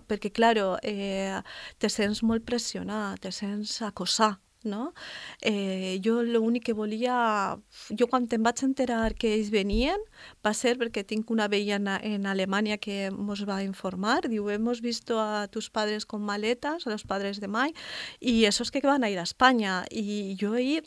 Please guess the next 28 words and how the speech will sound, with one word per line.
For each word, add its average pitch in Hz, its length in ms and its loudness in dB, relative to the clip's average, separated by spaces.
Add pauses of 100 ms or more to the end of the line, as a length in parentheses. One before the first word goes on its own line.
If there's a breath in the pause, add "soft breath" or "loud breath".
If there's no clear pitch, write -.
eixe 240 420 0
dia 269 340 4
estava 247 360 -2
de 233 100 0
mes, 262 320 0
era 233 120 2
un 226 100 2
disset 220 320 -4 (180)
de, 208 460 -2
disset 233 380 2
de 233 120 4
novembre, 254 580 4 (360 loud breath)
Mike 240 280 4
i - 40 6
jo - 40 4
estàvem 269 320 2
en 269 120 2
València, 226 500 0
perquè 214 200 -6
anare-, 208 520 0
anàrem 233 500 4
a 233 80 2
veure 240 180 2
el 233 80 4
partit 220 380 0
aquest 214 380 -2
de, 190 380 0
de 202 160 -4